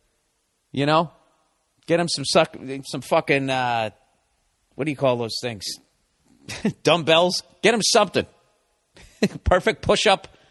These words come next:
I don't know what it is. He doesn't give a fuck how he dresses. He's been wearing that stupid black pullover, that linty thing with those Dockers, man. He, he's, he's,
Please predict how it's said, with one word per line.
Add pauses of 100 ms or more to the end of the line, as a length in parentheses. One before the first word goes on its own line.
(500)
I
don't
know
what
it
is. (220)
He
doesn't
give
a
fuck (200)
how
he
dresses. (200)
He's
been
wearing
that
stupid
black
pullover, (1000)
that
linty
thing
with
those
Dockers,
man.
He,
he's,
he's,